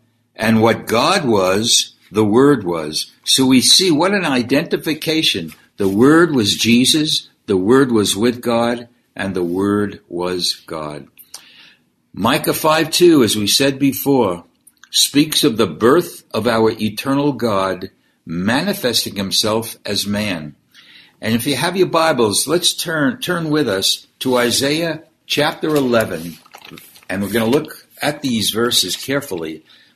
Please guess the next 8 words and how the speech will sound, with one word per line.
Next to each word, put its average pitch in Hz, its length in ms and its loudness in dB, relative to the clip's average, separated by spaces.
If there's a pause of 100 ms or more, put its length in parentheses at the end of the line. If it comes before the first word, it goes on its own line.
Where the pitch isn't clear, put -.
But 104 140 -4
it 101 80 -2
starts 151 460 2
out 151 480 -2 (220)
in 110 160 -4
a 107 60 -2
similar 170 500 4
way 131 640 2